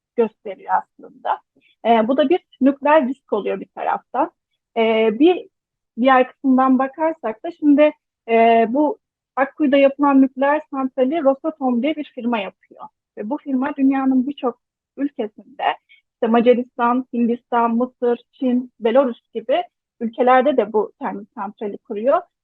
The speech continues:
Ama ilginç yanı şu, Türkiye'de kurduğu gibi işte, e,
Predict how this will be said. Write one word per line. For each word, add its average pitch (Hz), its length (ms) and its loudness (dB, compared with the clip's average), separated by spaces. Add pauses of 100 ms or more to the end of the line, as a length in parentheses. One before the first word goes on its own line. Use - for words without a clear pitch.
(140)
Ama 285 460 4
ilginç 311 420 0
yanı 311 200 2
şu, 392 240 -8 (100)
Türkiye'de 320 500 -4 (220)
kurduğu 269 500 -4
gibi 240 460 -6
işte, 277 360 -2 (380)
e, 226 80 0